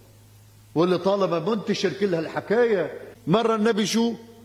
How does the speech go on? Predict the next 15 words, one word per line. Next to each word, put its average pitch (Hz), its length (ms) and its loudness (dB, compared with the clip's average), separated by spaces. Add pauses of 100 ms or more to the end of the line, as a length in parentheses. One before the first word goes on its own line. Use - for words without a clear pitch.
(500)
يأمر 220 340 4
بقتل 220 460 0
امرأة 214 340 2
هجته، 165 640 -2
مرة 226 260 2
النبي، 226 280 -2 (180)
كيف 247 240 -2
هيك؟ 202 180 -2 (520)
مرة 240 320 2
يقول: 226 440 0 (380)
"اذهبوا 233 440 2
أنتم 226 280 -2
الطلقاء 226 680 0
لأهل 220 340 0
مكة"، 247 400 0